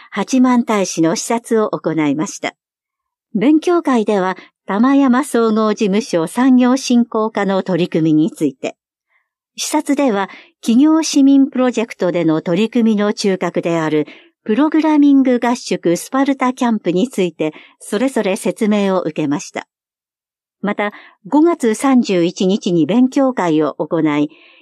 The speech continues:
岩手県事業承継引き継ぎ支援センターの取り組みについて、同センター統括責任者の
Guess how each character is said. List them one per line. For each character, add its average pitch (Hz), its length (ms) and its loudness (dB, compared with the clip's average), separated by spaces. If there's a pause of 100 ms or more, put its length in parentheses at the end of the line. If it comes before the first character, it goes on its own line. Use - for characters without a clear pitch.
(140)
岩 226 240 0
手 262 160 -2
県 180 300 0
事 175 160 -2
業 254 240 2
承 208 280 -2
継 143 360 -4 (320)
引 302 220 0
き - 20 -4
継 311 140 0
ぎ 277 160 4
支 - 180 -2
援 254 200 4
セ 247 220 -2
ン 220 60 0
タ 175 200 -2
ー 160 40 -2
の 156 160 0
取 185 220 0
り 226 40 -4
組 226 260 2
み 208 80 0
に 208 100 0
つ - 140 -6
い 143 80 0
て、 - 220 -10 (800)
同 233 280 -2
セ 208 200 -4
ン 180 100 -4
タ 160 220 -6
ー 151 100 -6
統 254 180 0
括 262 300 -4
責 247 300 -2
任 240 200 4
者 180 200 -4
の 165 160 0